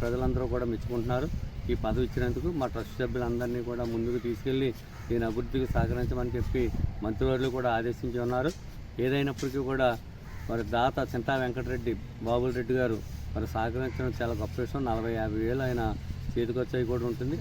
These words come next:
అలాగే మ్యాన్ పవర్ అంతా ట్రాక్స్ అయ్యి క్లీనింగ్ చేయడానికి గౌరవ చైర్పర్సన్ కాదశెట్టి శ్రీదేవి గారు పూర్తిగా సహకరించున్నారు.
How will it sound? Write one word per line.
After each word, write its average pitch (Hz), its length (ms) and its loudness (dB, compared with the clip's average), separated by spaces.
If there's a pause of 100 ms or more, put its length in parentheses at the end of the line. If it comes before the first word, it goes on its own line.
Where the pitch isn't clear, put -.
(120)
అలాగే 120 300 2 (400)
మ్యాన్ 123 280 2
పవర్ 135 220 0
అంతా 123 160 0 (100)
ట్రాక్స్ 123 340 0
అయ్యి 131 180 2
క్లీనింగ్ 123 360 0
చేయడానికి 117 440 0 (500)
గౌరవ 120 260 4 (280)
చైర్పర్సన్ 127 560 0 (320)
కాదశెట్టి 117 460 -2
శ్రీదేవి 123 420 0
గారు 117 180 -2
పూర్తిగా 151 400 4 (100)
సహకరించున్నారు. 120 680 0